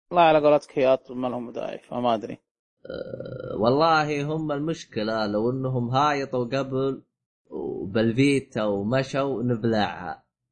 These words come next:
Speaker 2: لكن ترى قبل ترى جايبين العيد بالفيتا، يعني، صعب نصدق كذبتين ورا بعض. ف-، والله شوف، الجهاز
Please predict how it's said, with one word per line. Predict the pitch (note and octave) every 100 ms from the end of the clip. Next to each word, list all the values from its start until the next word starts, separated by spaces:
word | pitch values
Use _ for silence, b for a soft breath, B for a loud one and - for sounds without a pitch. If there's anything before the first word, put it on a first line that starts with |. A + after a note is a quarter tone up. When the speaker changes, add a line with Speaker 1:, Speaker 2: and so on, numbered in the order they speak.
| _
Speaker 2:
لكن | - D3 -
ترى | G#3 G#3 F3+ - - D#3+ A#3+
قبل | C#4 A#3 G3
ترى | G3+ G3
جايبين | F#3+ G3+ G3+ F3+
العيد | E3+ E3 C#3 A#2+
بالفيتا، | B2 B2 B2+ A#2 - A2+
يعني، | A2+ C3+
صعب | F3 - G#3+ D3+ D3 D3+ - B2+ -
نصدق | - E3 C#3+ C3
كذبتين | - C3+ C#3 C3+ C#3 A#2
ورا | A2+ A2
بعض. | G#2+ G2 E2+ - _ _ _ -
ف-، | B2 D3 D3 C#3+ C#3 B2+ - _ _ _ _ -
والله | A#3+ E4 B3+
شوف، | A3+ F#3 - _ _ _ _ C#3+
الجهاز | D#3+ F3 F3+ A#3 A#3+ A3 -